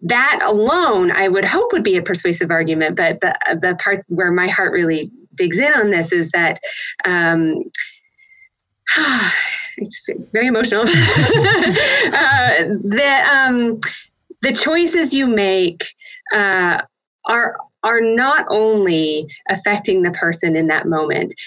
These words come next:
you're also, um, I, I, I like,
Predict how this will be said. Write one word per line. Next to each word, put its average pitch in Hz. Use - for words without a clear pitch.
you're 277
also, 277
um, 175
I, -
I, 233
I 220
like, 240